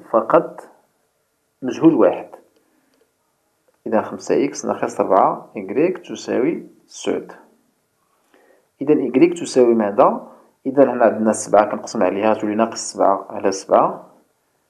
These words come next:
وناقص سبعة على سبعة هي ناقص واحد. دابا غادي نخلط على هاد المعادلة وغادي نعو-، وغادي نعوض إكغيك بالقيمة ديالها، أي بالعدد ناقص واحد.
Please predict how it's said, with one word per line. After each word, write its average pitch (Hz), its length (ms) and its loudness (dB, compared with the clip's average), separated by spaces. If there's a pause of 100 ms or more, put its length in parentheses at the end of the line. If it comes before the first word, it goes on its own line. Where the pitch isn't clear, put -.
(460)
وناقص 135 360 -2
سبعة 113 100 4
على 107 100 4
سبعة 147 240 2
هي 113 160 0
ناقص 175 460 -2
واحد. 113 400 2 (920)
دابا 123 240 6
غادي 127 140 4
نخلط 123 240 2
على 117 120 6
هاد 123 140 2
المعادلة 127 760 2 (260)
وغادي 131 180 0
نعو-، 120 300 0
وغادي 123 260 6
نعوض 107 500 2
إكغيك 143 560 0
بالقيمة 135 460 2
ديالها، 104 540 0
أي 123 120 6
بالعدد 113 420 4
ناقص 117 560 0
واحد. 107 380 0